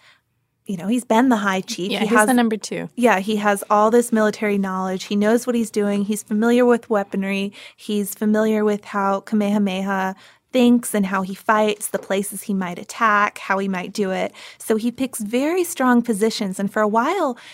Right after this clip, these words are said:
Speaker 1: it seems like his defense is unbreakable. But he, too, makes the fatal mistake of wearing bright colors in war, and a cannonball hits him, too. And when he dies, everything completely falls apart.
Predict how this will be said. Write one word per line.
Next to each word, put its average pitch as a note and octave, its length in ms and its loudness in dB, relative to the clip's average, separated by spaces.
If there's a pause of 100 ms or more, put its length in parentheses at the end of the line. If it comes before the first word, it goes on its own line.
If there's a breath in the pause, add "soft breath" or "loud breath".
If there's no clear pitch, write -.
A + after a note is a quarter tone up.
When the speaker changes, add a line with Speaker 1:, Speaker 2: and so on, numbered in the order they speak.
(140 loud breath)
Speaker 1:
it A#3+ 160 -4
seems D#4+ 320 -4
like C#4+ 140 0
his B3 220 0
defense A#3+ 640 -2
is G#3 280 -2
unbreakable. G#3 840 -2 (380 loud breath)
But B3+ 280 6 (220)
he, D4+ 360 -2
too, B3 580 2
makes A3 420 0
the G#3 340 -4 (640 loud breath)
fatal C4+ 280 4
mistake G3+ 580 0
of G#3 140 0
wearing G3+ 340 0
bright G3 280 0
colors F#3 440 -4
in F#3 220 -4
war, F#3+ 320 -2
and F#3+ 200 -4
a G3 60 -6
cannonball F#3+ 920 -4
hits - 340 -10
him, G3 260 -6
too. A#3 460 -4 (360 loud breath)
And A3 320 0
when A#3 120 2
he A3 160 0
dies, G#3 480 0 (120)
everything G#3+ 560 0
completely G3 720 -4
falls F3 320 -10
apart. - 400 -18